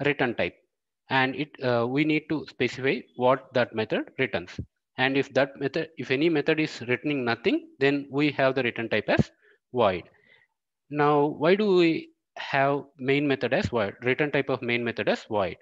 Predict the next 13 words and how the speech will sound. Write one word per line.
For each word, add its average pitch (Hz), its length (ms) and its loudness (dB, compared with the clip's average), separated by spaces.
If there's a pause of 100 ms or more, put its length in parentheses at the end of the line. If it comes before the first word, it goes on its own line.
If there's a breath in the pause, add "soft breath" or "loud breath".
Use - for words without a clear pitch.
(140)
right? 185 160 -2 (380 loud breath)
So 131 420 -2
as 165 180 0
soon 220 140 -2
as 220 180 -2
main 160 220 2
method 165 280 0 (120)
terminates, 120 500 -2
right? 151 200 -4 (400)
So 143 120 -4
Java 143 260 4
program 139 400 0
also 127 260 -2